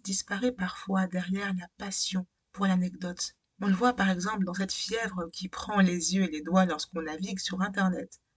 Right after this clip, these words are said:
On veut consulter sa boîte mail et on se surprend à cliquer sur des annonces parfois farfelues. Un titre racoleur ici, un autre là. Trente secondes plus tard,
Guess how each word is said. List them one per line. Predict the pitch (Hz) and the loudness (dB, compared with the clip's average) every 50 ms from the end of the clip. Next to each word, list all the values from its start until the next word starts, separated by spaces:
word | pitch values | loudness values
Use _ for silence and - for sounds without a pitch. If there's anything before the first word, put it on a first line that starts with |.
| _ 185 | _ -2
On | 180 180 | -2 -2
veut | 175 185 226 247 247 | 0 4 6 6 6
consulter | 247 - 254 254 247 - - 220 190 - 220 | 6 6 6 6 6 4 0 -4 -2 -2 -2
sa | 220 - 180 | -2 0 -2
boîte | 165 - 156 160 - 180 | -2 -2 -4 -4 -4 -4
mail | 165 185 196 220 240 240 202 | -2 -2 2 4 4 4 4
et | 185 | 4
on | 170 170 | 0 0
se | 180 - - 165 | -4 -6 -8 -8
surprend | - - 185 185 - - - 240 | -4 -2 -2 -4 -4 -4 0 2
à | 208 170 | 2 2
cliquer | 156 - - 185 180 180 - - 208 220 208 | 2 0 -4 -4 -4 -4 -4 -6 -8 -6 -4
sur | - - - 196 196 196 185 165 160 - - _ 185 | -4 -6 -4 -4 -2 -2 -2 -2 -4 -10 -10 _ -4
des | 180 175 170 180 | -4 -2 0 2
annonces | 170 185 196 208 190 - | 2 2 2 0 0 -4
parfois | 185 170 - - - 185 190 185 180 180 - _ _ _ | -4 -6 -6 -4 0 2 2 4 2 0 -2 _ _ _
farfelues. | - 185 - - - 220 208 185 165 - - - _ _ _ _ _ - | -4 -4 -4 -4 -6 -4 -4 -4 -2 -4 -10 -10 _ _ _ _ _ 2
Un | 185 180 | 2 2
titre | - - 190 185 - 180 185 | 2 2 -2 -2 4 4 4
racoleur | 170 - 190 160 - 185 170 160 160 160 165 | 4 4 0 -2 0 -2 2 2 2 0 0
ici, | 165 165 - - - 196 214 233 240 247 240 190 175 165 185 _ _ _ _ _ - | -2 0 0 2 2 0 0 0 2 2 4 4 2 0 -2 _ _ _ _ _ -2
un | 185 180 175 | -2 0 0
autre | 175 175 - - 180 165 | -2 -4 -4 -2 -2 2
là. | 175 190 214 247 - _ _ _ _ _ _ - | 2 2 0 0 -8 _ _ _ _ _ _ -10
Trente | - - 226 226 226 196 | -6 -4 -2 -2 -2 -2
secondes | - 196 190 180 180 180 180 | -2 -2 0 0 0 -2 -4
plus | - 185 175 | -4 -8 -6
tard, | - 185 196 214 233 233 214 185 165 180 | -2 0 2 4 4 4 4 2 0 -4